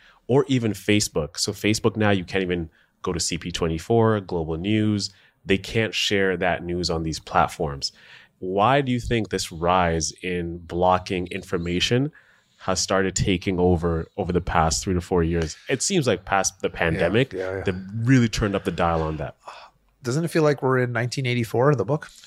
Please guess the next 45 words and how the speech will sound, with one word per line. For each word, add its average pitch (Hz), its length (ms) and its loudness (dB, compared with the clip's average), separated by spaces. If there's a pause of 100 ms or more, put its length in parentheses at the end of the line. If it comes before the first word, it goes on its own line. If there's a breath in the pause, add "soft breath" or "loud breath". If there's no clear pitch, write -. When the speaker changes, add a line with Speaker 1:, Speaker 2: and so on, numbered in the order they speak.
(120)
Speaker 1:
Yeah, 117 240 2
we 98 160 0
are 107 120 2
like 104 200 0
George 95 240 0
Orwell. 95 460 2 (720 soft breath)
Yeah. 87 260 2 (160)
Speaker 2:
Yeah. 110 280 0 (200)
If - 220 -12
you 101 120 -2
really 110 280 2
want 107 380 -2
to 104 100 -4
think 113 280 -4
about 98 320 -2
it, 123 140 2
like, 95 320 -2 (840 loud breath)
I 107 60 -4
don't 123 120 0
know 120 100 2
why 117 240 2
the 127 40 -2
conspiracy 123 500 -2
theorists 117 360 2
have 101 160 -2
been 104 300 -4 (160)
correct 104 340 0
about 107 140 0
all 98 280 0
these 98 140 -2
other 104 180 4
things. 92 300 -8
Like, 98 160 -4
what's 107 280 -2
to 110 60 -6
not 101 200 0
think 107 180 -4
that 104 240 -4
this 101 300 -4
is 101 100 -4
the, 101 140 -8
the, 95 500 -2
the 98 100 -10
global 101 460 -2
agenda, 101 540 -2